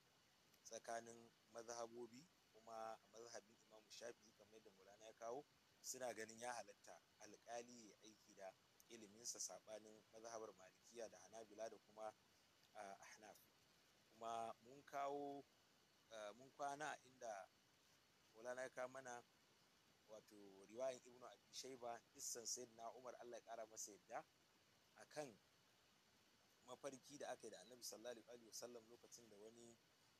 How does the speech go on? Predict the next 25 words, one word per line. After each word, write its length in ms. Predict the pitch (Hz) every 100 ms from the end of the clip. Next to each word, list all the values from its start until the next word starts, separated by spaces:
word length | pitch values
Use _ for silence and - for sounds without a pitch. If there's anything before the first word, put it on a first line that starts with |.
| - - -
ah, 480 | 110 104 98 90 85 - - -
bawan 260 | 120 120 110
Allah 220 | 113 117
ya 60 | 104
je 200 | 101 113
raudan 320 | 117 127 120 107 -
Annabi 180 | 110 113
sallallahu 540 | 117 117 107 110 101
alaihi 200 | 110 110
wasallam 340 | 101 113 113 104
ya 80 | 104 -
kai 120 | 117 -
ƙara, 320 | 120 127 131 139
ya 120 | 117 123
nemi 240 | 113 110
Manzo 220 | 113 104
Allah 160 | 110 110
sallallahu 280 | - 113 104
alaihi 80 | -
wasallam 200 | 117 104
ya, 100 | 98 - - - - -
ya 80 | 104
sa 260 | - 139 117
baki 580 | 107 95 - - 120 - - - - - - -
a, 60 | -